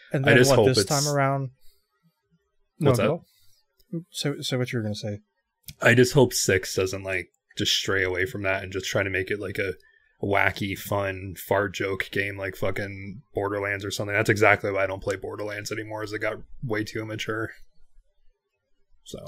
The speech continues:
Speaker 1: But, like, Far Cry six, they're trying to emulate Cuba or something like that, aren't they?
Speaker 2: Correct. Which
Speaker 1: And
Speaker 2: I think
Speaker 1: then
Speaker 2: is an
Speaker 1: you're like,
Speaker 2: awesome
Speaker 1: "Yeah, it's
Speaker 2: set
Speaker 1: not,
Speaker 2: piece.
Speaker 1: it's not, it's not political.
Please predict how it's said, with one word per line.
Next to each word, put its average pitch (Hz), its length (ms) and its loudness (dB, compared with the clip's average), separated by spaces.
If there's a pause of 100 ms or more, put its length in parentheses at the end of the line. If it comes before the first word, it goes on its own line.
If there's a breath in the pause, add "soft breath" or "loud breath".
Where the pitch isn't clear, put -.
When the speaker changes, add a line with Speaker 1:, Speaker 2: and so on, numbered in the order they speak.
(160)
Speaker 1:
But, 156 120 -2
like, 151 240 0 (560 soft breath)
Far 202 200 6
Cry 208 140 4
six, 202 280 2
they're 131 100 0
trying 143 240 2
to 139 80 2
emulate 135 360 2
Cuba 143 360 2
or 110 160 2
something 113 320 -2
like 107 180 -4
that, 117 160 -2
aren't 117 160 -2
they? 156 200 0 (300)
Speaker 2:
Correct. - 480 0 (240)
Which 127 160 6
Speaker 1:
And 131 60 10
Speaker 2:
I - 20 6
think 139 100 8
Speaker 1:
then 131 60 8
Speaker 2:
is 120 80 6
an - 80 6
Speaker 1:
you're 190 80 12
like, 131 200 10
Speaker 2:
awesome 139 240 4
Speaker 1:
"Yeah, 139 160 10
it's 113 80 6
Speaker 2:
set 131 120 4
Speaker 1:
not, 240 120 2
Speaker 2:
piece. 381 140 2
Speaker 1:
it's - 240 -6
not, 415 160 2 (300)
it's - 140 -10
not 427 180 0
political. 131 680 2